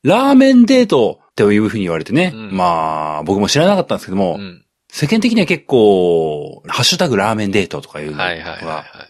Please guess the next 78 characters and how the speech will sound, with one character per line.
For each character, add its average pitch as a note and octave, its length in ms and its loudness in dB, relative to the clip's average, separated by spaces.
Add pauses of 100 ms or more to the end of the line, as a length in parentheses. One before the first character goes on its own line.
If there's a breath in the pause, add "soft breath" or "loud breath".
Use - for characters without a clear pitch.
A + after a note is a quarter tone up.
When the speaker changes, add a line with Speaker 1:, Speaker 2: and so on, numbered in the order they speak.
(160)
Speaker 1:
よ C#3 120 2
く A#2+ 100 0
使 - 260 -2
わ F3 100 2
れ E3+ 100 0
る E3 60 -4
ぐ E3 60 0
ら B2+ 100 0
い G2+ 40 -4
に、 E2+ 360 -6 (200)
Speaker 2:
う F#2+ 100 -18
ん。 E2+ 200 -16
Speaker 1:
メ A2+ 340 2
ジ A#2 160 0
ャ E3 160 2
ー D3+ 60 -4
感 A#2+ 180 -2
が F#2+ 80 -2
出 C3 140 0
て B2 80 -2
き - 80 -10
た G#2+ 100 -4
ん F#2 80 -4
で E2+ 80 -6
す G2+ 120 -6
っ - 20 -10
て。 E3+ 320 -2
Speaker 2:
は G2+ 220 -2
い F2 40 -6
は F#2 200 -6
い F2 40 -12
は F#2+ 140 -6
い - 20 -10
は F2 260 -14
い。 F#2+ 60 -18
ま G#2 140 -2
あ F#2+ 80 -8
ね、 F#3+ 240 -4
わ A2 100 -10
か A2 140 -2
り G2 40 -8
ま G2 140 -16
す - 100 -20
よ。 - 140 -20 (300)
Speaker 1:
た A#3+ 80 2
だ、 F#3+ 160 2 (100)
一 D#3+ 160 -2 (140)
方 B3 180 4
で、 C#3+ 380 0 (360)
僕 A#2 280 0
ら G#3 120 0
か G#3 120 -4
ら F#3+ 100 0
す - 140 -8
る F3+ 80 -4
と、 F3+ 260 2
ま B2+ 600 2
あ、 A2 40 2
ラ C3 140 0
ー - 20 -2
メ D3 120 0
ン - 20 -4
官 C3+ 160 -2
僚 A2 80 0
カ A2+ 160 -2
ズ C3 80 0
ア - 20 0
ッ - 20 -4
キ A2 140 -10
ー - 20 -10
さ G2 60 -10
ん F#2+ 40 -10
と G2 200 -2
同 D3 140 0
じ D3 120 -4
よ D#3+ 100 2
う D3 40 2
な F#2+ 240 0